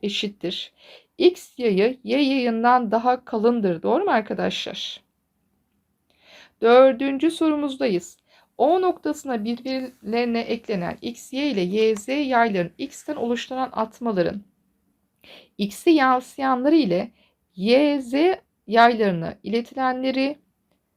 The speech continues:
arkadaşlar şekil bir ve şekil ikide gibidir. Buna göre X, Y yayın kalınlıkları arası ilişki nedir demiş. Şimdi yansıyanları vermiş. Ben şunu biliyorum.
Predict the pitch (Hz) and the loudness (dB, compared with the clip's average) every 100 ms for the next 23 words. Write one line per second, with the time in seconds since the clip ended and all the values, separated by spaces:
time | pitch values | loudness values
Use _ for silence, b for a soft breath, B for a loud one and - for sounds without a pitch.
0 | _ - 226 233 233 233 233 247 254 254 | _ -6 -4 -2 0 0 0 -2 -2 -4
1 | 247 240 240 262 269 - 240 226 240 - | -8 -8 -6 -2 -2 -2 -6 -6 -8 -10
2 | 208 _ - 214 220 208 196 - - - | -20 _ -14 -8 -8 -4 -6 -6 -10 -12
3 | - 330 302 196 - - - 277 277 202 | -10 -6 -4 -2 -4 -10 -8 -4 -2 -2
4 | 202 226 233 240 208 202 - 226 254 - | -2 -2 -2 -4 -4 -4 -6 -8 -8 -8
5 | 349 262 175 165 - - - - b b | -6 -4 -4 -6 -12 -14 -16 -18 b b
6 | b b - 339 320 311 320 - 339 339 | b b 0 2 4 4 2 2 2 4
7 | 349 311 208 - - 311 311 339 302 226 | 4 4 0 -2 -2 -2 -2 -2 0 2
8 | 196 | 0